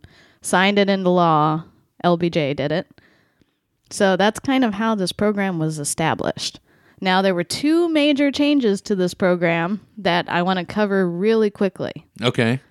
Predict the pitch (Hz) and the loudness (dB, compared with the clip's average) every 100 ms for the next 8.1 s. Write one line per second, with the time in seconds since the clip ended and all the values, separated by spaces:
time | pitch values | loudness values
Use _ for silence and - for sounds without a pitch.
0 | _ 196 247 220 254 240 233 214 - 185 | _ -2 -2 0 2 2 2 0 2 0
1 | - - - - _ _ _ _ _ _ | -2 -12 -16 -20 _ _ _ _ _ _
2 | _ _ - 220 156 147 - - - 190 | _ _ -8 0 0 0 -6 -16 -2 -2
3 | 190 247 269 285 285 277 - - 220 233 | 0 0 2 2 2 -2 -8 -2 0 0
4 | - 214 196 - 190 196 190 - 175 - | -2 -6 -4 0 0 0 -4 -2 -4 -4
5 | 78 101 - _ - 214 - - - _ | -8 -10 -12 _ -4 0 0 -4 -16 _
6 | _ _ _ - 160 131 135 139 113 95 | _ _ _ -4 -2 -2 0 2 0 -2
7 | 101 117 135 165 151 156 139 139 131 139 | -2 0 2 0 0 -2 0 0 2 0
8 | 139 | 0